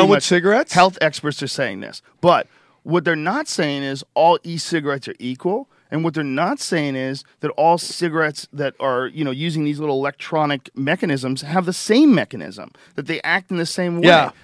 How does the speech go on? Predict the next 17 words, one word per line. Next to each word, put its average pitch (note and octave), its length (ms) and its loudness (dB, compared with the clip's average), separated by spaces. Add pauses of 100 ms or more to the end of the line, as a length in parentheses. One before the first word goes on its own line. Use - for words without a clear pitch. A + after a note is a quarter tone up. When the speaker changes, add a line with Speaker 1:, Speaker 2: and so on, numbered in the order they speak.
(120)
Speaker 2:
So G3+ 140 0
when G#3+ 100 0
you D#4 140 0
see C#4+ 280 -2
what E3 320 -6
looks A#3+ 240 -6
like D3+ 160 -6
fucking G3+ 440 -6
smoke, - 600 -4 (460)
you're G3+ 140 -4
seeing F4+ 300 -2
a E4+ 40 -2
guy E3 280 2
who F3 100 -2
burnt D3+ 420 -6
some, D#3 240 -4 (140)
uh, D#3 80 -10